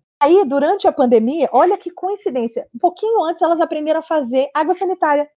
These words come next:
a aumentar a produção, porque elas precisavam ganhar mais dinheiro. Então, quando a gente sentou e foi vendo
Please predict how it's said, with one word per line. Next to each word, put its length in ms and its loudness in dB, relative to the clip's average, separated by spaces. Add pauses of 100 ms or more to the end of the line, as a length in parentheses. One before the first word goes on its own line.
(140)
a 40 2
aumentar 460 2
a 60 2
produção, 540 2
porque 180 -10
elas 160 2
precisavam 600 -2
ganhar 260 0
mais 160 -4
dinheiro. 340 -2
Então, 300 -2
quando 140 2
a 40 0
gente 200 -8
sentou 280 0
e 60 6
foi 220 -2
vendo 260 -2